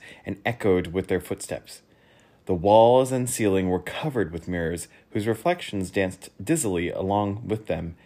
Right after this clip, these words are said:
and the footmen bowed coldly. "We must be terribly late," gasped the Earl nervously as they reached the tall doors of the banquet hall. It was a vast room, full of people loudly talking and arguing.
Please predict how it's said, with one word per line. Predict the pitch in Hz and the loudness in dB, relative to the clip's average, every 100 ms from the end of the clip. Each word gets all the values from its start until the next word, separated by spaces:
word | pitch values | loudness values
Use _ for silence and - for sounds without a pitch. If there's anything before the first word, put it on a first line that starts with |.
| _ _ - | _ _ -6
and | 92 | -6
the | |
footmen | 87 - - 90 85 85 _ - | -2 -4 -4 -8 -8 -12 _ -4
bowed | 98 104 113 - _ | -4 -2 -6 -12 _
coldly. | - 107 92 - 87 95 _ _ _ _ _ _ _ _ - _ _ _ _ _ - | -8 -4 -4 -6 -8 -10 _ _ _ _ _ _ _ _ -20 _ _ _ _ _ 6
"We | 220 | 8
must | 370 466 480 | 10 6 8
be | 370 | 6
terribly | 359 392 453 359 262 | 8 8 10 8 4
late," | 107 - 120 90 - - _ _ _ _ - | 4 4 4 0 -8 -16 _ _ _ _ 0
gasped | 104 90 - | 0 0 -4
the | 104 | -2
Earl | 95 90 87 | 0 0 0
nervously | 95 87 90 95 87 | -2 -2 -4 -4 -2
as | 82 | -2
they | 92 | -4
reached | 87 95 95 - - | -2 -4 -4 -12 -10
the | 98 | -10
tall | - 131 117 | -6 -2 0
doors | 101 95 90 87 | 0 0 0 -2
of | 82 | -10
the | - | -8
banquet | 90 82 - | -8 -8 -12
hall. | 85 87 98 _ _ - - - - | -10 -10 -12 _ _ -20 -20 -20 2
It | 135 | 4
was | 135 | 6
a | |
vast | 135 170 214 - - | 6 6 4 -2 -4
room, | 87 85 87 | -4 -4 -8
full | - 185 165 | 4 6 6
of | 160 | 2
people | 147 135 110 87 | -2 -2 0 0
loudly | 95 120 139 127 127 | 4 8 8 6 -2
talking | - 85 80 85 | -2 -6 -6 -8
and | 85 | -6
arguing. | 85 85 85 87 90 | -6 -6 -4 -4 -6